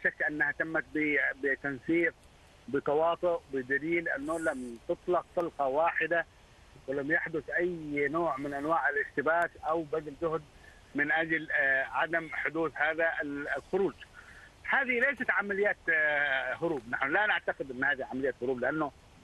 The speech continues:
آه، لا يمكن أن، أن تتكرر نفس العملية في أكثر من سجن وفي أكثر من، آه، من، من تاريخ، ويكون الهاربين كلهم من تنظيم القاعدة.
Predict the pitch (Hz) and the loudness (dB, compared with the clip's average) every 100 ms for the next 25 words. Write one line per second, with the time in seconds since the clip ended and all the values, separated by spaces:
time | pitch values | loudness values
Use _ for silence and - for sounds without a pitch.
0 | - - - 151 151 - - - - - | -20 -6 0 2 2 -2 -2 -2 -4 -6
1 | - 196 226 285 269 - 208 180 160 170 | -4 2 2 2 2 0 0 -2 -2 -2
2 | 160 165 151 - 226 220 175 143 214 - | 0 -2 0 0 2 2 0 0 -2 0
3 | 175 131 156 156 202 220 190 156 - 190 | -4 0 0 0 0 0 0 -2 -2 -2
4 | - 180 151 139 - 190 202 190 - - | -2 -4 -2 -6 -2 0 0 -2 -10 -20
5 | - - - 127 160 - 190 - 170 160 | -20 -16 -8 -2 2 2 0 0 0 0
6 | 151 147 147 143 139 135 139 139 135 131 | -2 2 2 4 2 0 -4 -6 -6 -4
7 | 131 123 143 147 190 208 - - - - | -4 0 2 4 4 2 -2 -18 -20 -20
8 | - - 156 175 247 277 254 202 220 233 | -20 -6 0 0 2 2 4 4 4 2
9 | 254 190 240 247 233 190 220 240 240 190 | -2 0 0 2 -2 -2 0 0 0 2
10 | - 175 | 2 0